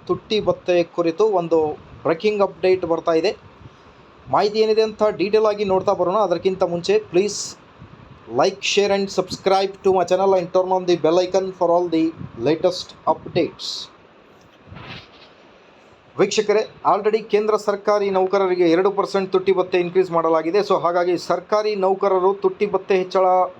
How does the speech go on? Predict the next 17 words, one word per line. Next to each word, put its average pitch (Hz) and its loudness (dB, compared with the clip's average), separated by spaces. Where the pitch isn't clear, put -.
ಮಾಡಿದ 170 0
ಬೆನ್ನಲ್ಲೇ 170 2
ರಾಜ್ಯ 170 0
ಸರ್ಕಾರಿ 202 -2
ನೌಕರರು 185 0
ಕೂಡ 180 0
ತುಟ್ಟಿ 180 -2
ಭತ್ಯೆ 180 0
ಏರಿಕೆಗೆ 170 0
ರಾಜ್ಯ 160 -2
ಸರ್ಕಾರದ 160 -4
ಮುಂದೆ 143 0
ಬೇಡಿಕೆಯನ್ನ 147 -6
ಇಟ್ಟಿದ್ದಾರೆ 151 -4
ಅನ್ನೋದ್ರ 147 -4
ಬಗ್ಗೆ 143 -2
ಇನ್ಫಾರ್ಮೇಷನ್ 151 -4